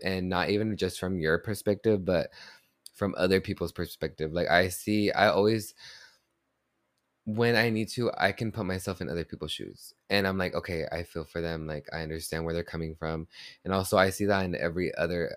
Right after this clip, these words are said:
aspect of my life, you know, not just with people, but with opportunities, with, like, work and all that. You know, I think being able to do that is a really good thing to have, 'cause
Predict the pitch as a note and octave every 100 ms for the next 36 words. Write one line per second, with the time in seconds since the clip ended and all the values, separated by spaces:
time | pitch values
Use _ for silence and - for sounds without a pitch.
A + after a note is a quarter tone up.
0 | - D#2+ - D2+ D2+ D2+ D2 C#2+ - E2+
1 | E2+ E2+ E2 E2 E2 E2+ - - D#2+ D#2
2 | D#2 - D2+ D#2 - F2 E2 D#2 D2+ -
3 | D#2 - C#2+ - - - - - - _
4 | _ _ _ _ - A2+ A#2 A2 G2+ F#2
5 | E2+ E2 D#2+ E2+ F#2+ F#2 F2+ - G2 F#2+
6 | - _ _ _ _ _ _ - - F#2
7 | A2+ G2+ G2 G2+ F#2 F2+ F2+ E2+ E2+ E2+
8 | E2 E2 E2 D#2 D2+ D#2+ D2+ D2 D2+ _
9 | _ _ _ _ - F2 E2 D#2 D2 -
10 | -